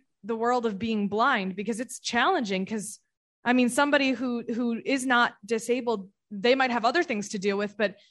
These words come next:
they don't have to worry about their ability to do a career. They don't have to worry about how it weighs on them physically or emotionally or mentally in the same way that somebody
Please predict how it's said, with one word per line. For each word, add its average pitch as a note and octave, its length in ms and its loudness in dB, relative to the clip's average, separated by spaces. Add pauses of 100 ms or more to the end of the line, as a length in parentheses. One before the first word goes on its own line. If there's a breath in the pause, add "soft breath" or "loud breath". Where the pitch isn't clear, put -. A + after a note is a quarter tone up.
(120 soft breath)
they B3+ 120 6
don't D#4 140 4
have B3 140 0
to A#3+ 100 -4
worry G#3+ 220 0
about G3 260 0
their G3 160 2
ability G#3+ 540 2
to G#3+ 120 -8
do F#3+ 200 -4
a F#3 40 -6
career. F#3 380 -6
They G3 100 -4
don't A3+ 140 -2
have A3+ 180 -2
to A#3 120 -10
worry G#3 160 -4
about G3+ 240 -2
how G#3 180 -2
it G3 100 -4
weighs G#3 280 0
on G3+ 180 0
them F#3+ 260 -2 (300)
physically D#4 540 0
or F#3+ 80 2
emotionally A#3 480 0
or G#3 80 0
mentally A#3 360 -4
in A3 120 -4
the G#3 60 -4
same A3 260 -4
way G#3 140 0
that G3+ 140 -6
somebody G3+ 600 -4